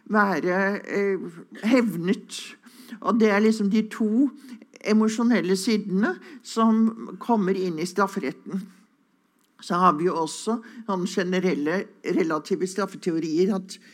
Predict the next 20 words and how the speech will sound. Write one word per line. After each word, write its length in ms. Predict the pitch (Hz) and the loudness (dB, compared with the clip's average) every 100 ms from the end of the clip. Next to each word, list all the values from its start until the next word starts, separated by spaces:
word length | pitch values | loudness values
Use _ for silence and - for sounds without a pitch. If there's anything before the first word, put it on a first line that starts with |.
| - 196 - | -20 -20 -10
eh, 540 | 151 185 - 120 - 185 | -6 -6 -6 -8 -8 -8
spesielt 420 | - 214 202 175 185 | -4 -2 -2 -2 -4
den, 240 | 185 190 - | -4 -6 -8
eh, 560 | - 185 - 123 113 170 - - 190 - - - | -10 -10 -8 -10 -10 -14 -16 -12 -12 -12 -8 -2
generalpreventive 1300 | 208 220 214 180 147 147 175 160 170 175 - 175 180 | 2 4 4 2 -2 -4 -4 -4 -6 -8 -6 -2 0
virkning 480 | 190 185 - 196 196 | 0 -2 -4 -4 -4
av 60 | |
straff. 560 | 214 - 320 - - - _ - - 262 - | -6 -4 -6 -6 -16 -20 _ -20 -20 -20 -14
Så 180 | - | -8
det 140 | 185 - | -4 -2
er, 320 | 185 165 170 175 190 185 - - _ _ _ _ _ 220 - | 0 0 -4 -6 -12 -16 -20 -20 _ _ _ _ _ -16 -2
det 100 | 190 | 0
er 80 | |
vel 180 | 196 233 | 0 -2
slik 480 | - 190 160 147 - - | -4 -4 -4 -4 -8 -8
at 140 | 190 | -6
hvis 280 | 185 254 - | -4 -4 -2
jeg 160 | 165 | -2
hadde 300 | 160 170 180 | -2 -6 -6
drukket 800 | 220 247 - _ - 190 185 - | -6 -6 -8 _ -6 -6 -8 -16